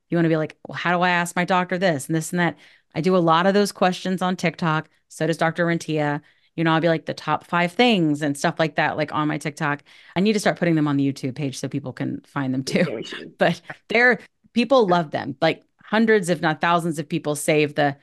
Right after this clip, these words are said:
Speaker 1: "How, where do I start? How do I look? What questions do I ask? How do I call my insurance company?" All those different things. But I think that's more of, like, for a patient. But
Speaker 2: Mm-hmm.
Speaker 1: if you have someone that you're trying to help and you suspect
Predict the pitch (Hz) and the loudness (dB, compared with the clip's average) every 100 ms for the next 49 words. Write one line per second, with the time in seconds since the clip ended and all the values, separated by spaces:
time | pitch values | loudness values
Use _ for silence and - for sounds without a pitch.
0 | _ _ _ _ - - - 165 175 190 | _ _ _ _ -14 -14 -6 2 4 4
1 | 185 175 - 156 127 _ _ - 175 185 | 2 0 -2 -2 -4 _ _ -2 0 2
2 | 185 180 156 - _ - 156 180 175 196 | 2 2 -2 -4 _ -10 -4 -2 0 -2
3 | 180 196 180 170 143 - - - - 170 | -2 -2 0 0 -2 -6 -10 -18 -2 0
4 | 180 185 185 180 175 175 - 165 143 147 | 2 0 0 0 0 0 -2 -4 -4 -6
5 | 143 143 160 165 165 151 147 147 147 139 | -4 -2 -2 -2 -2 -6 -6 -6 -4 -6
6 | 139 - - - 175 156 - 175 196 180 | -8 -20 -20 -6 0 0 0 -2 -2 0
7 | 180 175 - 170 165 160 151 156 151 - | -2 -2 -2 -2 2 0 0 -4 -6 -6
8 | 165 143 - 151 160 294 339 - _ _ | -6 -6 -6 -8 -2 -2 -4 -10 _ _
9 | _ _ 240 202 160 202 - 220 - - | _ _ 2 2 2 -4 -2 -6 -6 -4
10 | 330 311 160 - 135 110 - 240 240 _ | -2 -2 -4 -4 -4 -4 -4 -6 -8 _
11 | _ - 180 - 160 160 165 147 143 170 | _ -4 -2 0 0 0 -2 -4 -4 -2
12 | 160 165 185 - - 208 - | -2 -4 -6 -6 -4 -4 -6